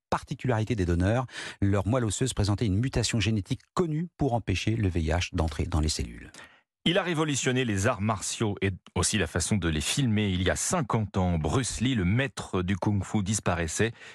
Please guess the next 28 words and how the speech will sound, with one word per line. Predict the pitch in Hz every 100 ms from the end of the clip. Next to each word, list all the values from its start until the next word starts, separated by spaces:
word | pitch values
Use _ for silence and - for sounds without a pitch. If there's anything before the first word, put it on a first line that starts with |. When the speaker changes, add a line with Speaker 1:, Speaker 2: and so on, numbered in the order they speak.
| -
Speaker 2:
Il | 113
reste | 113 180 226 -
aujourd'hui | 131 113 107
encore, | 98 131
Christophe, | - 101 - 110
une, | 113 104
une | 101
véritable | 107 101 135
référence. | 92 156 139 110 87 82
Speaker 1:
Acteur, | 98 - 113 101
réalisateur, | 101 92 90 92 120 -
expert | 175 170 - - - 208 175
en | 123
arts | 120
marti-, | 110 110 - -
en | - 101
arts | 120
martiaux, | 104 113 - 139
il | 135 107
a | 104
influencé | 95 - 101 - 120
plusieurs | - 202 214 139 170
générations | 87 123 107 104 - 139
malgré | 117 104 117
une | 107
filmographie | - 101 92 90 - 110
assez | - 95 95
maigre, | 123 131